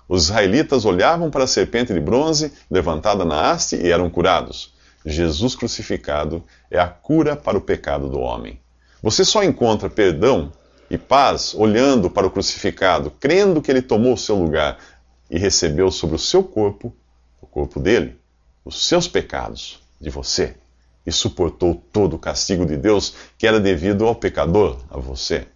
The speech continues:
O bendito resultado daquela obra consumada na cruz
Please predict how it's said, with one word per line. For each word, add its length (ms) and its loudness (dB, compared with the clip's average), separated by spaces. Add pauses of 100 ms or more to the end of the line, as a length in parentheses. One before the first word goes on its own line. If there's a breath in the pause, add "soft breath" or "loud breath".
(800 soft breath)
O 60 2
bendito 380 4
resultado 720 2
daquela 320 0
obra 400 2
consumada 640 0
na 100 0
cruz 440 -2